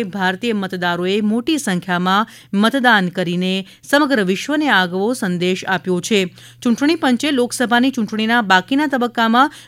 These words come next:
વધુ મતદાન કરવા મતદારોને અપીલ કરી. યાદીમાં જણાવ્યું છે કે બાકીના તબક્કાની ચૂંટણીમાં મતદારોને વધુ માહિતગાર કરવા તેમને મતદાન માટે પ્રોત્સાહન આપવું અને જરૂરી સુવિધાઓ પૂરી પાડવા ઉપર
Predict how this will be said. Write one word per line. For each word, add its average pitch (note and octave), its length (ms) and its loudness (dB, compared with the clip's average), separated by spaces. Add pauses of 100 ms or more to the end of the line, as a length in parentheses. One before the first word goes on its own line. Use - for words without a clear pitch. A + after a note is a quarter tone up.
વધુ G#3 280 2
મતદાન A#3+ 280 0 (200)
કરવા A#3+ 360 2
મતદારોને G3 720 2
અપીલ F#3 280 -2
કરી. F#3 340 -2 (320)
યાદીમાં F#3+ 420 0
જણાવ્યું F#3 380 -2
છે F#3 160 -6
કે G3 200 -2
બાકીના G3 420 0
તબક્કાની F#3+ 480 -2
ચૂંટણીમાં F#3+ 600 -2 (260)
મતદારોને A#3+ 720 4
વધુ G#3 280 -2
માહિતગાર G3+ 520 0
કરવા G#3+ 420 0
તેમને G3 380 -2
મતદાન F#3 540 0
માટે B3 300 2 (380)
પ્રોત્સાહન A#3+ 580 2
આપવું B3 360 -2
અને G#3 140 -2
જરૂરી G3 380 -2
સુવિધાઓ F#3+ 480 -2
પૂરી F#3 280 -4
પાડવા F3+ 460 -2
ઉપર A3+ 400 -2